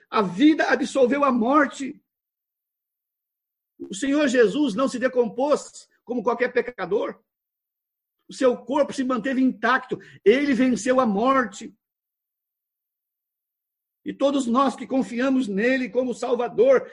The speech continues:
que recebemos ele como nosso Senhor e Salvador, nós es-, entramos também nessa promessa.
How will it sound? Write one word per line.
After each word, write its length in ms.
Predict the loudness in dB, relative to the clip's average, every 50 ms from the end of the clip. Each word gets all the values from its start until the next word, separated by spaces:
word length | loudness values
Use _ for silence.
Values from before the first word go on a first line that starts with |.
| -18 _
que 60 | -6
recebemos 760 | -2 -2 -2 -2 0 -2 -2 0 0 -2 -2 -2 -4 -4 0 0
ele 360 | 2 2 2 0 -2 -4 -6 -12 -20 _ _ _
como 200 | -2 0 0 0
nosso 320 | -2 -2 -2 -2 -4 -8
Senhor 480 | -4 -2 -2 -2 2 2 4 4 4 4
e 40 | 4
Salvador, 760 | 2 0 0 0 0 -2 2 4 4 4 4 2 -4 -10 -12 -8
nós 240 | -4 -4 -2 -2
es-, 240 | -2 -4 -6 -6 -8
entramos 920 | -6 -6 -6 -6 -8 -8 _ -2 0 2 2 4 2 2 0 -2 -4 -4 -4
também 440 | -4 -2 0 0 0 0 0 -2
nessa 220 | -2 -2 -2 -4 -2
promessa. 640 | 0 -2 -2 0 -2 -2 -4 -4 -6 -8 -16 -20